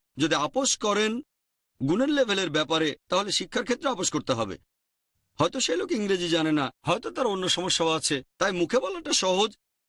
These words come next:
কিন্তু করা কঠিন। আপনি বলছেন আপোস করবেন, তবে ইংরেজি জানতে হবে, তারপর দায়ী হতে হবে, গুণ কম, কিন্তু, কিন্তু, কিন্তু, কিন্তু, কিন্তু, এরকম অনেক কিন্তু থাকবে। এভাবে নিজেকে বন্দি করে রাখছেন।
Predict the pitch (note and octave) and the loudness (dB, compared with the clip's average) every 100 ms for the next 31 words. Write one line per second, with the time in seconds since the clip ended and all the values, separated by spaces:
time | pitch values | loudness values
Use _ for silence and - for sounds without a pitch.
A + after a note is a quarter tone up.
0 | _ _ _ _ _ _ - E4 C4 F3 | _ _ _ _ _ _ -2 0 0 2
1 | E3+ E3 D3 - F#2+ - _ _ _ _ | 2 0 -4 -6 -8 -12 _ _ _ _
2 | _ _ - C#3+ - D#4+ E4+ D#4+ D4+ B3 | _ _ -2 -2 -2 -4 -4 0 2 2
3 | G#3+ A#3+ - - F#3+ F#3 C4 D#4+ C#4 B3 | 0 0 0 0 0 0 0 0 0 0
4 | A#3 F#3 G3 B3+ F4 E4 A#3+ G#3+ G#3+ G3+ | 0 -2 -4 -4 -4 -2 0 0 0 2
5 | G3 G#3 G#3 F3+ F3+ F3 G#3+ A#3+ G3+ G3+ | 2 0 -2 -2 0 0 0 0 0 2
6 | F#3+ F#3 F#3+ D#3 G3+ C4 B3+ G#3+ G3+ C#4 | 0 2 -2 -2 -2 0 2 0 0 -4
7 | D4+ E4+ F4 D4 C#4+ B3 A#3 A3+ A3 G3+ | -4 -2 -2 0 -2 -2 -2 -2 -2 0
8 | G3 - _ _ _ _ _ _ - F3 | -2 -2 _ _ _ _ _ _ -2 0
9 | E3 D#3+ F#3 D4+ - D4+ C4+ B3 F#3 D#3 | 0 0 0 -2 0 -2 0 0 0 0
10 | A#2 _ _ _ _ _ _ _ _ _ | -4 _ _ _ _ _ _ _ _ _
11 | _ _ _ - D#3+ G3+ C#4 C4+ D4+ A#3 | _ _ _ 0 0 0 -2 -2 -4 -2
12 | G3 A#3+ D#4 C#4 G#3 F3 - - A2 | 0 0 0 0 2 0 0 -4 -4